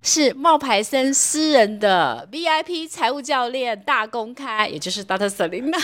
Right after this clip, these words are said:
<laughs>我们要来分享的是上班族的自动化的一个赚钱系统、收入系统。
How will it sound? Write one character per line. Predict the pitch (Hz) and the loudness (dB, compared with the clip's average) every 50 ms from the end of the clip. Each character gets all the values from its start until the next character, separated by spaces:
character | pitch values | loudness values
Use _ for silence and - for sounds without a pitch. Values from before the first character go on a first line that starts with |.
| - 381 339 - - 339 - - - | 0 -2 -2 0 0 -2 -2 -2 -2
<laughs> | 294 262 240 - 330 277 - - 855 880 762 622 - | -4 -4 -4 -2 -4 -4 -2 0 0 0 0 -2 -4
我 | - | -6
们 | 185 196 | -6 -2
要 | 233 277 269 | -2 0 0
来 | 240 214 214 | 2 0 0
分 | - - 294 320 | 0 0 0 0
享 | 339 349 220 | 2 0 0
的 | 180 180 190 | 0 0 -2
是 | 196 214 - 254 240 202 185 208 | -2 -2 0 0 0 0 0 -2
上 | - - - 262 233 226 | -4 -2 0 0 0 0
班 | 226 226 240 240 | 0 -2 -2 -2
族 | 220 190 170 | -4 -4 -2
的 | 180 175 175 | 0 0 0
自 | 175 - - 285 269 | 2 0 0 0 2
动 | 226 233 226 226 | 2 2 2 0
化 | - 247 226 185 170 | 2 4 4 4 4
的 | 175 170 | 2 -2
一 | 160 160 | -2 -2
个 | 175 - 170 156 147 143 | -2 -2 0 0 0 0
赚 | 165 - 240 226 202 | 0 2 2 2 2
钱 | - 180 151 | 0 -4 -2
系 | 160 - - 214 185 | -2 -2 -4 -4 -6
统、 | - 165 139 | -8 -10 -8
收 | 156 - - 175 | -6 -2 -2 -2
入 | 180 185 175 | -2 -2 -4
系 | 165 - - 180 151 | -6 -6 -6 -6 -6
统。 | 170 180 - - | -6 -8 -10 -10